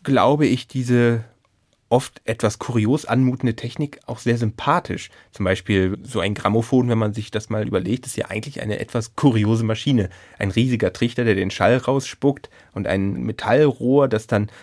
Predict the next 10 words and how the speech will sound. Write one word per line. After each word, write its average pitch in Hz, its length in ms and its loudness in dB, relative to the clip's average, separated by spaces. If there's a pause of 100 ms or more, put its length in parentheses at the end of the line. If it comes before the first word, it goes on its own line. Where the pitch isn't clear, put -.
(100)
in 113 140 0
einer 104 160 2
Nadel 101 420 2
endet 135 400 2
und - 160 -6
da 104 200 -2 (240)
rotiert 117 480 0
dann 110 160 4
eine 180 320 -4 (460)
Platte, 156 400 0